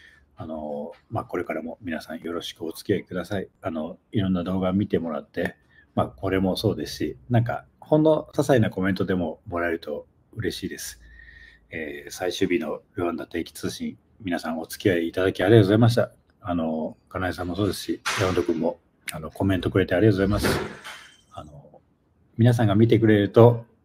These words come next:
本当にお疲れ様です。本当にありがとう。あの、最後までいてくれてありがとう。また、今何やってんのかな。あの、ね、日本で再会できたらいいと思いますし、あの、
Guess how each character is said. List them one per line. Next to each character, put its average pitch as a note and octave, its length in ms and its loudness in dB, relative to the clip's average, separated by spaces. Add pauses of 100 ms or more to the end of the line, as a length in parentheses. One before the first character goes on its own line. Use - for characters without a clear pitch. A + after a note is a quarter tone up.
本 G2+ 180 -4
当 A#2 100 -2
に A#2+ 60 -10 (100)
お B2 40 0
疲 A#2 160 2
れ B2 80 8
様 C3 120 10
で B2 60 8
す。 A#2 80 0
本 D#3+ 200 6
当 E3+ 100 8
に D3+ 80 8
あ D3 40 10
り D3+ 80 10
が D3+ 100 10
と A#2+ 260 8 (340)
う。 - 40 -2
あ D#3 60 2
の、 C#3 120 0
最 E3+ 200 8
後 D3+ 60 6
ま C3+ 100 6
で B2 60 8
い A#2 60 6
て B2 80 4
く B2+ 60 8
れ A#2+ 80 6
て A#2+ 80 6
あ A#2+ 60 10
り B2 60 8
が B2+ 120 8
と A#2 140 8
う。 G#2+ 40 2
ま A#2 120 6
た、 B2+ 380 6 (420)
今 C#3 280 2
何 D3+ 220 2
や C#3+ 80 4
っ - 20 0
て C#3 120 2
ん B2+ 40 6
の A#2+ 60 6
か A#2 120 4
な。 A2+ 280 6 (640)
あ G2+ 140 -4
の、 F#2 340 -6 (380)
ね、 A#2+ 300 2 (100)
日 A#2 100 2
本 A2+ 140 6
で F#2+ 80 0
再 F#2+ 200 -6
会 G2+ 180 -6
で G#2+ 120 0
き - 80 -10
た G2 100 -4
ら F#2 80 -2
い F#2 60 -4
い F2+ 40 -4
と - 80 -12
思 F2+ 80 -8
い - 20 -6
ま E2+ 100 -10
す - 80 -20
し、 E2+ 200 -16 (260)
あ F2 120 -12
の、 - 320 -12